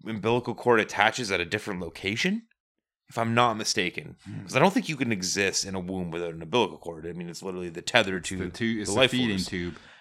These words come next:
Speaker 1: Right. So, it, it must be somewhere else.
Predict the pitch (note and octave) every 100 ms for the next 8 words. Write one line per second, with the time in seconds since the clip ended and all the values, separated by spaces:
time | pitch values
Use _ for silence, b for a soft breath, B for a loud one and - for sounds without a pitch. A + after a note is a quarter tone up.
0 | - A2 F2 - _ b b - - B2+
1 | A2+ - _ _ _ - - - B2+ C3+
2 | - A2+ - G2 E2 D#2 - -